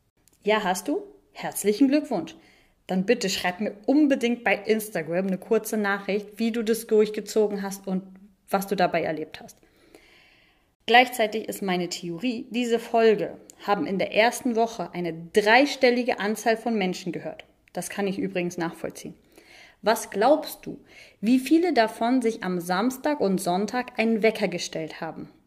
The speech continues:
Mit dem Wissen, dass sie dafür dann am Montag keinen Hangover haben werden. Ich weiß es nicht mit Sicherheit, ich schätze mal grob vielleicht zwei oder drei.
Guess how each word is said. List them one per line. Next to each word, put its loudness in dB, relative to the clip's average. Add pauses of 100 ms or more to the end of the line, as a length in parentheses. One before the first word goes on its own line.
Mit -4
dem 0
Wissen, 2 (340)
dass -2
sie -8
dafür -4
dann -2
am -2
Montag 0
keinen 2
Hangover 0
haben -6
werden. -10 (680)
Ich -14
weiß -4
es 0
nicht 2
mit 2
Sicherheit, -2
ich -8
schätze 0
mal 2
grob 0
vielleicht 2
zwei -2
oder 2
drei. -4